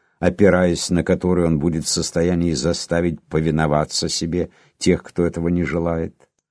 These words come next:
А иначе как он может справиться с управлением? Ведь если бы даже он был полновластным владыкой по закону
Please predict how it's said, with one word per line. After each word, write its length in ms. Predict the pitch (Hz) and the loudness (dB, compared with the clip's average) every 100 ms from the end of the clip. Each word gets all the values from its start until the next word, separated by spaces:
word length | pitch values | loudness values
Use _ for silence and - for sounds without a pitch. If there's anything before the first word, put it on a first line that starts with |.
| _ _ _ _ - | _ _ _ _ 4
А 120 | 98 | 6
иначе 360 | 104 98 95 | 6 4 0
как 220 | 92 101 76 | -2 -2 0
он 120 | 71 | 0
может 260 | 71 69 | 0 -2
справиться 640 | 69 - 73 67 65 - 71 | -8 -4 -2 -2 -4 -8 -10
с 140 | - | -8
управлением? 840 | 76 76 69 67 64 60 60 64 - _ _ _ _ _ _ _ _ _ _ | -6 -4 -4 -4 -4 -6 -10 -14 -20 _ _ _ _ _ _ _ _ _ _
Ведь 300 | - 107 110 | 2 4 6
если 420 | 101 98 120 - 110 | 6 8 6 6 2
бы 160 | 98 | 4
даже 380 | 98 110 92 104 | 6 4 4 2
он 320 | 110 110 90 | 4 4 6
был 240 | 101 113 95 | 6 6 4
полновластным 1200 | - 107 101 98 98 98 117 123 - - 107 98 | 2 4 6 4 4 4 2 2 0 2 2 4
владыкой 760 | 90 104 104 98 120 - 95 | 4 4 4 4 2 2 0
по 220 | 87 98 | 0 0
закону 680 | 92 95 90 107 113 90 64 | 2 2 2 2 2 2 -4